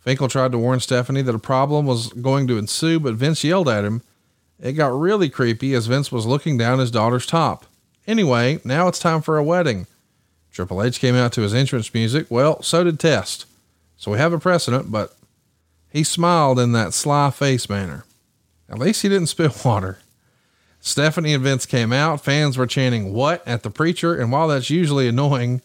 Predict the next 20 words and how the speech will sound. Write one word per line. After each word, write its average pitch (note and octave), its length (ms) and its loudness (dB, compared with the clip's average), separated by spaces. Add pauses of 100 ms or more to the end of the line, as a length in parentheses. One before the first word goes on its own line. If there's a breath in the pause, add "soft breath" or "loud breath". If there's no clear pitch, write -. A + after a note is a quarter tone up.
(760)
this D3 360 -2
thing F#3+ 240 2
was C#3+ 120 2
so E3 220 0
ungodly D3 540 0
bad B2+ 380 0
that A#2 120 0
it A#2+ 100 0
was A#2 140 -2
at F#2+ 100 -4
least B2+ 280 0
making A2+ 320 -2
it G2+ 60 -4
humorous. G2+ 680 -2 (160)
To B2 80 -8
make D#3+ 120 0
a F3 60 0
long F#3 260 0
story F3 280 0
short, B2+ 440 0